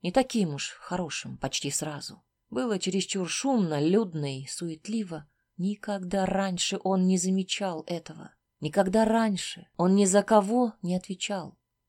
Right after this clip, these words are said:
И он то крепко сжимал узкую ладонь и боялся, что она вот-вот выскользнет, и толпа бесследно поглотит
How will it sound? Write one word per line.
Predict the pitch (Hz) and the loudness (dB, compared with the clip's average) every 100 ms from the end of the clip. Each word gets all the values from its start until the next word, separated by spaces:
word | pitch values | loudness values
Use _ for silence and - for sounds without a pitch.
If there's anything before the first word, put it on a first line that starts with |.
| _ - | _ -2
И | |
он | 220 | 0
то | 196 | 0
крепко | 185 214 202 - 160 | 0 0 0 -2 -6
сжимал | 147 170 190 175 - | -2 -2 0 -2 -4
узкую | 165 151 - 160 | -6 -6 -8 -8
ладонь | 156 151 190 151 - _ _ - | -6 -2 -2 -4 -12 _ _ -6
и | 185 | -2
боялся, | 226 240 208 - - | 2 4 4 0 -6
что | - 180 | -4 -2
она | 175 | 0
вот-вот | 175 175 190 220 220 - - | 0 0 0 -2 -4 -14 -14
выскользнет, | 156 208 220 - 151 151 170 - _ _ - | -6 -4 -4 -6 -12 -12 -14 -16 _ _ -2
и | 175 | 2
толпа | 208 202 226 214 | 4 4 4 2
бесследно | 180 196 - 202 202 175 | 2 0 0 0 0 -2
поглотит | 175 175 165 165 - 190 - | 0 -2 -2 -6 -8 -10 -14